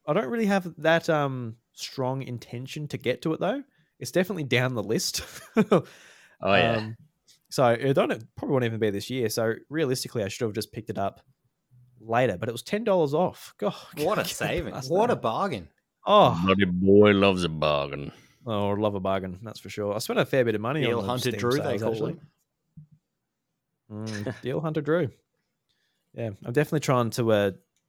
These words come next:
Speaker 1: get my spending on video games down this year. Like, no more than one game a month, um, less if,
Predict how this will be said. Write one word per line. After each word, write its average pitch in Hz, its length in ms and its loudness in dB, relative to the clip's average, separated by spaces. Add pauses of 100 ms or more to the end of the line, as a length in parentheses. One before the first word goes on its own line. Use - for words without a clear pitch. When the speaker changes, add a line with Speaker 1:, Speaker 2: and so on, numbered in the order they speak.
(380)
Speaker 1:
get 123 220 -2
my 107 380 0
spending 110 440 -2
on 104 80 -2
video 104 300 0
games 98 320 -4
down 101 260 -4
this 98 220 -8
year. 92 180 -6 (560)
Like, 101 260 -6 (120)
no 120 180 -2
more 113 220 2
than 104 320 -4 (240)
one 120 240 -2
game 113 240 4
a 104 80 -2
month, 104 420 -4 (440)
um, 101 420 -6 (420)
less - 580 -4
if, - 160 -12